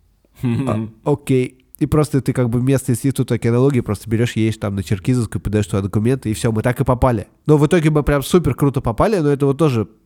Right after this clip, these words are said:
Speaker 2: момент судьбы, когда вот так раз и все поменялось.
Speaker 1: Ну да, но с другой стороны, э, это вот, ну, для тебя это момент как бы, возможно, судьбы, да, ну то есть ты сделал этот поступок, и вот так совпало. Но при этом ты до того вкладывал.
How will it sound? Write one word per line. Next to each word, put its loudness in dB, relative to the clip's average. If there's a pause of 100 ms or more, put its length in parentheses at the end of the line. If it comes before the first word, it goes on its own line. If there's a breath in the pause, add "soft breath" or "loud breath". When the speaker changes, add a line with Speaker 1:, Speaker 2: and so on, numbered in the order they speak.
(120)
Speaker 2:
момент -2
судьбы, 0
когда -2
вот -2
так -6
раз -4
и -8
все -6
поменялось. -8 (140)
Speaker 1:
Ну 0
да, 2
но -2
с -8
другой 2
стороны, -2
э, -4
это -6
вот, -6
ну, -2
для -4
тебя 0
это -4
момент -2
как -8
бы, -6
возможно, -2
судьбы, 0
да, 0
ну -2
то -6
есть -6
ты -4
сделал -2
этот -8
поступок, -4
и -2
вот -4
так -4
совпало. -6 (320 soft breath)
Но -4
при 0
этом -2
ты -2
до 4
того 2
вкладывал. -2